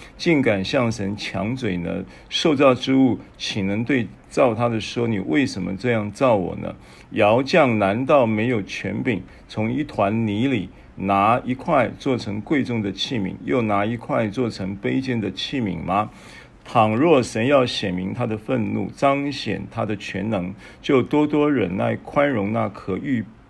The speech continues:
可怒预备遭毁灭的器皿，又将他丰盛的荣耀彰显在那蒙怜悯、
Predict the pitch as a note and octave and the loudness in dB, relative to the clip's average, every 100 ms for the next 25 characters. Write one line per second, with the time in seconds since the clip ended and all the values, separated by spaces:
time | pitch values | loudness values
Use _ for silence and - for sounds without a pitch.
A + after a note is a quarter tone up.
0 | - - A#2+ G2+ G#2 D#3+ G3 G2 - - | -20 -8 -2 0 2 2 2 0 -8 -20
1 | - - - - D#3 C3 C#3 B2+ G2+ - | -20 -20 -10 -2 0 2 4 2 2 0
2 | C3+ B2+ C3+ C3 - F#2 F2+ A#2+ B2 G2 | 2 2 0 -4 -2 -2 0 0 0 -2
3 | F#2 - C3 G2+ E2 - G2+ D#3+ C3 G2+ | -4 -4 -2 -2 -6 -8 2 4 4 0
4 | - C#3 C3 C3+ C3+ B2 A#2+ A#2+ - - | 2 2 2 -2 0 0 0 -4 -20 -20
5 | - D#3 E3+ E3 D#3 A#2 F#2+ F2+ A2 A#2+ | -2 2 2 2 2 2 2 0 2 2
6 | G2 - C3+ C#3+ C3+ F#2+ E2+ F2 B2+ A2 | 2 2 0 0 -4 -6 -6 -2 0 2
7 | A2+ A2 F#2+ F#2 F#2 G2+ A#2+ G#2+ G#2 A#2+ | 2 2 0 -2 -2 -2 -2 0 0 0
8 | G#2 | -2